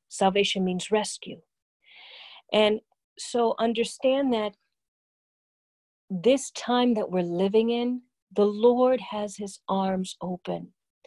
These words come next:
and he is saying, "Come to me. I want to save you. I, I want to give you my Holy Spirit."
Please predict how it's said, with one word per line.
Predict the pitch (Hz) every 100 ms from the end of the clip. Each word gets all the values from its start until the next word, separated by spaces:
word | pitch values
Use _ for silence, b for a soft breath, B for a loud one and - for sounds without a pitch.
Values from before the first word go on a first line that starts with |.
| b b b _ -
and | 208
he | 190 226
is | 196
saying, | - 208 185 -
"Come | - 208 202
to | - 180
me. | 170 -
I |
want | 180 208 202
to |
save | 185 - 196 196 185
you. | 175 175 _ _ _ _ _ _ _ _ _ _ _ _
I, | 185 196
I | - 190
want | 208 226
to | 208
give | 175 226 185
you | 196
my | 190 180
Holy | - 202 190 175
Spirit." | - - 190 170